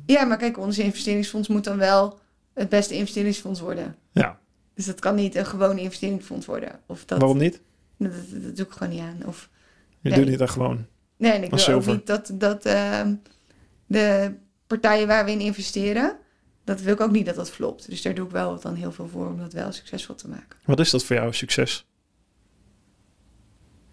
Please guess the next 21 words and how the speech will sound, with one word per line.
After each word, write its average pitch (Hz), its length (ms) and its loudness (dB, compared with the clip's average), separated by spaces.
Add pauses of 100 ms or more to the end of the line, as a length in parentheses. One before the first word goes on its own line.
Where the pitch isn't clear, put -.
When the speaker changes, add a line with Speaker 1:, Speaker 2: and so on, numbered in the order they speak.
(120)
Speaker 1:
Ja, 190 120 -6
succes 247 460 2
is 220 160 -4
iets, - 260 -4
denk 208 260 0
ik, 208 300 -2 (720)
ehm, 196 600 -2 (360)
ik 202 160 -4
denk 226 140 4
dat 226 120 0
succes 240 380 2
is 214 140 -4
voor 220 100 -4
mij 220 220 2
gewoon 202 520 -2
de - 160 -4
leuke 202 280 0
mensen 196 280 -4
om 226 60 2
me 220 80 -2
heen. 254 300 -2